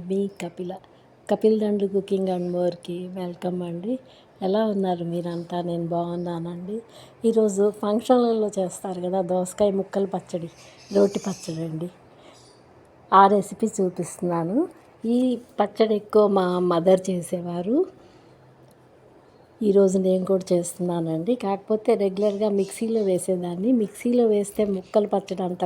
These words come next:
బాగా రుచి అనిపించదండి. ఈరోజు నా దగ్గర ఒక చిన్న రోల్ ఉంది, అందులో ఎందుకు చేయకూడదని చేస్తున్నానండి. దీనికోసం ఏడెనిమిది పచ్చిమిరపకాయలు కట్ చేసి, ఒక మూడు స్పూన్లు ఆయిల్ వేసుకున్నానండి చిన్న కడాయిలో. ఆ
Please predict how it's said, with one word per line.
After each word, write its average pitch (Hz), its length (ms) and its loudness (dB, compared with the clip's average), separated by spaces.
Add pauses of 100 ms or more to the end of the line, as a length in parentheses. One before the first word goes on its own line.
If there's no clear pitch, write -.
(120)
బాగా 180 380 -4 (300)
రుచి 196 260 -2
అనిపించదండి. 175 840 -6 (680)
ఈరోజు 196 360 4 (460)
నా 185 160 4
దగ్గర 175 240 -2
ఒక - 140 -20
చిన్న 185 280 0
రోల్ 180 300 4
ఉంది, 175 200 0 (120)
అందులో 196 220 0 (100)
ఎందుకు 202 240 2
చేయకూడదని 190 680 2 (200)
చేస్తున్నానండి. 185 920 0 (640)
దీనికోసం 214 560 4 (560)
ఏడెనిమిది 202 460 4
పచ్చిమిరపకాయలు 190 720 -2
కట్ 185 240 -4
చేసి, 185 340 -2 (640)
ఒక - 120 2 (260)
మూడు 202 240 0
స్పూన్లు 196 420 2
ఆయిల్ 202 260 4
వేసుకున్నానండి 170 800 -2 (100)
చిన్న 208 180 2 (160)
కడాయిలో. 170 480 2 (720)
ఆ 196 120 0